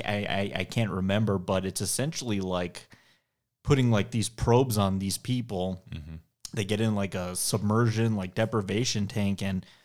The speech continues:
Speaker 1: they're able to go back and access and play out their, or live their memories. So not dreams, not like Total Recall or Inception, but, like, go back to their, what they actually lived for.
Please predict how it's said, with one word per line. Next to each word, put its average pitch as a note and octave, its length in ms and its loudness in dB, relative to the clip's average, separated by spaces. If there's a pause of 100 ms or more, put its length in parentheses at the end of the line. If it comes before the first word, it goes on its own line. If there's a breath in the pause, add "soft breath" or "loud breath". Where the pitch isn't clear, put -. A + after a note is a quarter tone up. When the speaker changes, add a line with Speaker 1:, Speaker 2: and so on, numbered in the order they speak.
Speaker 1:
they're G#2 160 4
able G#2+ 240 4
to F#2+ 240 0
go G#2+ 240 4
back G#2 300 2
and F#2+ 100 0
access G2 460 -4
and G2 120 -6
play G#2 300 -2
out G2+ 240 0
their, F#2 540 -2
or G2 100 0
live G2+ 320 4
their F#2+ 180 2
memories. G2+ 680 2 (420 soft breath)
So - 140 -4
not C#3+ 280 2
dreams, B2 640 4
not G2 100 0
like F#2+ 140 -4
Total A2+ 240 2
Recall G#2+ 440 -2
or F#2+ 140 -2
Inception, G2 580 -2
but, F#2 100 -2
like, F#2 160 -6
go A2+ 140 2
back G#2+ 260 -2
to A2 80 -4
their, F#2+ 220 -4 (260)
what G#2+ 180 -6
they G2 140 0
actually G2+ 460 0
lived F#2+ 460 4 (140)
for. F2+ 440 -2